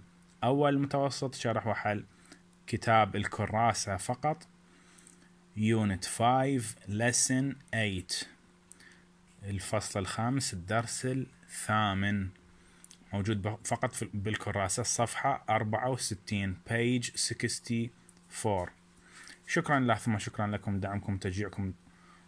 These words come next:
ودعواتكم الحلوة وتعليقاتكم الحلوة ودعواتكم الطيبة وتحفيزكم، وتعليقاتكم الحلوة ودعواتكم الطيبة وتحفيزكم ومشاركاتكم. <clears throat> التعليقات الحلوة المحفزة المشجعة،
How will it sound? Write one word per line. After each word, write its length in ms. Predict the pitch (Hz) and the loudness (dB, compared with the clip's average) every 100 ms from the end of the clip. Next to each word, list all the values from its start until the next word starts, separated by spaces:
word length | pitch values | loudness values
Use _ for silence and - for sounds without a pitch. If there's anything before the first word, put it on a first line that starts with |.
| - - | -18 -8
ودعواتكم 560 | 95 95 104 - 104 | -2 2 0 0 -2
الحلوة 280 | 95 - 104 | -2 -2 -2
وتعليقاتكم 800 | 95 98 101 98 - 104 - 101 | -2 -4 -4 -4 -2 -4 -2 -4
الحلوة 300 | 95 - 101 | -4 -4 -4
ودعواتكم 460 | 98 95 101 101 104 | -2 -2 -2 -2 -4
الطيبة 360 | 95 - 95 101 | -4 -4 -4 -4
وتحفيزكم، 760 | 92 98 - 107 95 - 104 92 - _ _ - - _ - _ - - - - - - | -4 -10 -6 -6 -6 -4 -6 -8 -18 _ _ -20 -20 _ -20 _ -20 -20 -20 -20 -20 -12
وتعليقاتكم 880 | 113 107 104 95 107 104 107 104 - | -6 -4 -2 -2 -2 0 0 0 -2
الحلوة 200 | 104 107 | -2 -2
ودعواتكم 380 | 101 101 101 104 | 0 -2 -2 -4
الطيبة 440 | 98 101 101 101 | -4 -4 -2 -2
وتحفيزكم 880 | 101 95 104 - - 104 - 101 101 | -4 -6 -8 -8 -4 -4 -4 -4 -2
ومشاركاتكم. 1120 | 98 95 95 - 104 98 95 107 101 - 104 101 - - - - - - - - - - - - - - | -2 -2 -4 -6 -4 -4 0 0 0 -4 -4 -4 -10 -20 -20 -20 -20 -20 -20 -20 -20 -20 -20 -20 -10 -2
<clears throat> 380 | 113 107 92 87 | 0 0 -2 -6
التعليقات 520 | - 104 104 113 107 | -4 -2 2 2 0
الحلوة 260 | 101 110 104 | 0 0 0
المحفزة 480 | 98 107 107 107 104 | -2 -4 -4 -2 -2
المشجعة، 640 | 104 95 107 98 101 107 | -4 -2 -2 -2 -2 -2